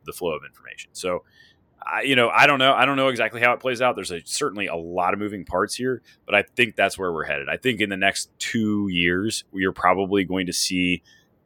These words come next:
a, a lot of people converting over to using some sort of app, maybe not two years, maybe five years,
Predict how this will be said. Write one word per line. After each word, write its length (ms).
a, 240
a 80
lot 300
of 120
people 500
converting 520
over 240
to 240
using 560
some 320
sort 280
of 200
app, 340
maybe 200
not 160
two 140
years, 200
maybe 120
five 280
years, 200